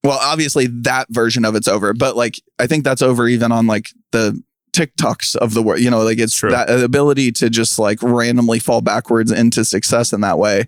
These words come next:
Speaker 2: It's scientific,
Speaker 1: And it was
Speaker 2: man.
Speaker 1: a lot of work, Jake. A shit ton of respect for you guys, but you know what I mean? <laughs>
Speaker 2: Of course, of course. No, Jake, Jake's incredibly sharp, and, and regardless of, like, their,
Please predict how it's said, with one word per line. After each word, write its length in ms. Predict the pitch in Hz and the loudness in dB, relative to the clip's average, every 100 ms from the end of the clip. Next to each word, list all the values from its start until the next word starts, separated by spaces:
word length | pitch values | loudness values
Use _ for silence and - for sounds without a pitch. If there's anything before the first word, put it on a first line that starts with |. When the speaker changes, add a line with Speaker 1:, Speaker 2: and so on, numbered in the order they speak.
| - | -4
Speaker 2:
It's 120 | - - | -6 -2
scientific, 460 | 143 139 131 123 | 0 0 0 0
Speaker 1:
And 100 | 151 | 0
it 40 | 143 | 2
was 120 | 147 | 2
Speaker 2:
man. 100 | 156 | 2
Speaker 1:
a 20 | |
lot 100 | 156 | 2
of 80 | 127 | 2
work, 160 | 110 | 0
Jake. 220 | - 95 - - | 0 -2 -4 -4
A 100 | - 107 104 - | -4 -2 -6 -8
shit 260 | - - 123 | -4 -2 0
ton 140 | 120 | 2
of 40 | 117 | 2
respect 300 | 110 104 127 | 0 -2 -2
for 60 | |
you 80 | 80 | -2
guys, 180 | 73 - - 247 190 | 0 -2 -6 -12 -4
but 220 | - 120 - | -2 -2 -2
you 100 | 139 | 0
know 80 | 139 | 2
what 80 | 120 | 2
I 60 | |
mean? 140 | 113 - | 0 0
<laughs> 200 | 233 - | 0 2
Speaker 2:
Of 120 | - | 0
course, 440 | - 277 - 190 - | 0 0 0 0 0
of 100 | 190 | 0
course. 220 | 247 165 | 0 0
No, 240 | 156 165 117 | 0 0 0
Jake, 320 | 113 165 160 | 0 -2 0
Jake's 260 | 156 170 | -2 -2
incredibly 440 | 165 143 143 139 123 | -4 -2 0 0 -2
sharp, 320 | - 131 117 | 0 0 0
and, 200 | 110 107 | -2 0
and 100 | - | 0
regardless 420 | 117 113 131 127 117 | 0 2 2 2 0
of, 140 | 107 | 0
like, 220 | 110 101 | 0 0
their, 340 | 113 107 101 | 0 2 0